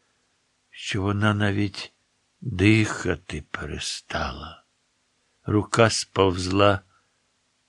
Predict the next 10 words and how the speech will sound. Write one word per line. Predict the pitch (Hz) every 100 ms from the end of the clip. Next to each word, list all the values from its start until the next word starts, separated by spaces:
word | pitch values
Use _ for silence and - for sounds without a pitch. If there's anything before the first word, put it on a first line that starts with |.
| _ _ -
по |
її | 92 90 90
плечах | - 98 107 - - 95 - - _ _ _ _ _ _ _ _ _
і | 110
стиснула | - - - 95 - - 87 85 80
лікоть. | 69 69 - - - - - _ _ _ _ _ _ _ _ _
Тільки | - 104 92 - - 101
тепер | - 107 - 107 117 113
вона | 107 107 107 104
дихнула, | 98 95 - 104 104 110 98 90 87